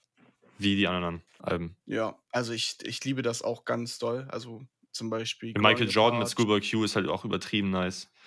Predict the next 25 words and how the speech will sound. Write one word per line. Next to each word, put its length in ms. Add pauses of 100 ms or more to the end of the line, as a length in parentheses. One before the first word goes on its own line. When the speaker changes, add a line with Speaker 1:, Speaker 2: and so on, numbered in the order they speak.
(280)
Speaker 2:
Den 160
fand 240
ich 80
echt 160
nicht 120
so 160
nice 240
zum 140
Beispiel. 360
Speaker 1:
Okay. 240 (220)
Speaker 2:
Feel 220
like 200
Michael 540
Jordan. 640 (100)
Alien 440
Girl 200
ist 120
halt 120
auch, 520 (480)
äh, 380 (1040)
geil, 320
aber 240
Opposite 420
Attract, 540
äh, 340